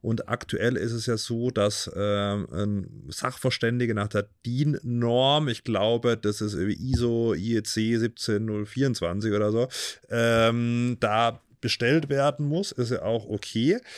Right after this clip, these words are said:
Ähm, und dann, äh, wird das durchgewogen oder auch nicht. Also ich weiß nicht, wie deine Erfahrungen sind, aber ich hab die Erfahrung gemacht, dass es je nach Finanzamt so ein bisschen unterschiedlich ist. Während jetzt beispielsweise in Berlin, äh, da doch einiges durchgewunken wurde, was ich da mitbekommen hab,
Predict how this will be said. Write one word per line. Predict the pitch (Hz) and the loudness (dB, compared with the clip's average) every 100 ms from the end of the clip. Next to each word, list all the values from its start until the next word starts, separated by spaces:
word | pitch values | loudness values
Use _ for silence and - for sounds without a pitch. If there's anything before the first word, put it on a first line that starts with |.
| - 120 - - | -14 -14 -10 2
Ähm, | 127 127 127 127 127 127 131 - | 4 6 6 4 4 2 -2 0
und | 127 117 | -2 2
dann, | 110 120 135 | 2 2 0
äh, | 131 123 120 117 | 0 4 4 4
wird | 123 | 4
das | 123 120 - - 107 - - | 2 2 -4 -6 -6 -6 2
durchgewogen | 131 165 - 113 123 131 | 4 6 4 4 4 4
oder | 131 131 | 2 4
auch | 113 107 | 4 4
nicht. | 123 156 - | 4 4 2
Also | 107 107 | 0 0
ich | - | -2
weiß | 110 117 | 0 0
nicht, | 110 | 0
wie | 101 | -2
deine | 98 127 | 0 0
Erfahrungen | 92 98 92 87 101 104 113 | 0 -2 -4 -2 -2 -2 -4
sind, | 110 117 - | -2 -2 -2
aber | 85 - | -4 -2
ich | 104 - | -4 -2
hab | 113 - - | -4 -4 -12
die | 98 - | -6 -2
Erfahrung | 90 - 82 95 110 107 | -2 -2 -4 -2 -2 -2
gemacht, | 104 104 104 | 0 0 0
dass | 101 | 0
es | 101 | 0
je | 101 | 0
nach | 98 | -2
Finanzamt | - 98 98 123 123 80 107 | -4 -2 0 -2 -4 -4 -4
so | 104 | -2
ein | |
bisschen | 104 101 | 0 0
unterschiedlich | 123 139 104 - 95 87 82 90 | 0 2 2 0 -4 -4 -6 -4
ist. | 78 - - - - - - | -4 -4 -10 -16 -16 -6 2
Während | 101 107 | 4 2
jetzt | 101 | 0
beispielsweise | 95 98 110 98 92 101 | 0 0 0 0 2 2
in | 107 101 | 0 2
Berlin, | 98 101 113 139 | 2 0 0 0
äh, | 143 - 101 101 | 0 0 0 2
da | 95 95 | 2 2
doch | 101 113 - | 2 -2 -4
einiges | - 98 104 104 - | -6 -2 0 -2 0
durchgewunken | 117 135 - 104 101 104 101 104 98 98 | 0 0 0 0 0 0 -2 -4 -4 -4
wurde, | 98 104 117 117 | 0 2 4 2
was | 98 104 | 2 0
ich | 104 | -2
da | 101 98 | 2 2
mitbekommen | 104 113 120 - 117 113 | 2 -2 -4 -2 -2 0
hab, | 117 | -2